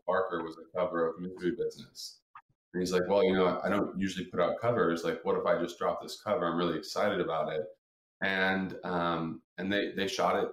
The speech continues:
in isolation. Each of them shot their own separate parts, shared the file. Uh, M G K actually edited the files himself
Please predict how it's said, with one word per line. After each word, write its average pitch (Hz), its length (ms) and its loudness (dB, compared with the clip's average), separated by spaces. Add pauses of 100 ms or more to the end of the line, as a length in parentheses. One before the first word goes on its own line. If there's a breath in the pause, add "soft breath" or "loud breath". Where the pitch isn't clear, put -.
in 95 120 -4
isolation. 90 840 -2
Each 92 160 -8
of 90 100 -2
them 90 160 0
shot 85 280 0
their 87 140 0
own 90 180 -2
separate 90 400 -2
parts, 90 380 -2
shared 90 260 2
the 90 60 -6
file. 85 600 0 (340 loud breath)
Uh, 82 180 -4
M 90 200 -4
G 90 100 -6
K 90 160 0
actually 87 380 0
edited 87 380 -2
the - 140 -2
files 87 400 2
himself 90 580 0